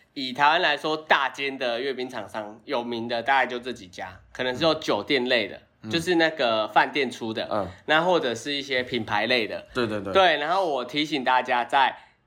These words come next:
Speaker 1: 呃，过年过节，特别是中秋节或端午节这种，呃，会送礼品的时候，然后它这个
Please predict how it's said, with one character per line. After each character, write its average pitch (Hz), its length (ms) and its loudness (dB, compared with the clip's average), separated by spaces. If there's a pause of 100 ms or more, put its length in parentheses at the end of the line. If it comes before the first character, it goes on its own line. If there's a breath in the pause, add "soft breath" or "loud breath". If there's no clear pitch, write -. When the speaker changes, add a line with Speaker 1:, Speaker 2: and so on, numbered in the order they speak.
(240)
Speaker 1:
呃， 113 380 0
过 214 240 4
年 123 180 0
过 151 180 2
节， 110 160 -6
特 156 160 -2
别 131 140 0
是 131 140 -12
中 135 200 -2
秋 131 220 -4
节 104 180 -8
或 123 140 -6
端 123 240 0
午 107 80 -4
节 98 180 -12
这 113 140 -16
种， 95 260 -8 (300)
呃， 107 240 -6
会 156 160 -4
送 151 400 2
礼 120 160 -4
品 113 240 -4
的 98 140 -8
时 104 240 -12
候， 113 240 0
然 123 120 2
后 156 80 6
它 165 200 0
这 160 140 -4
个 117 340 -2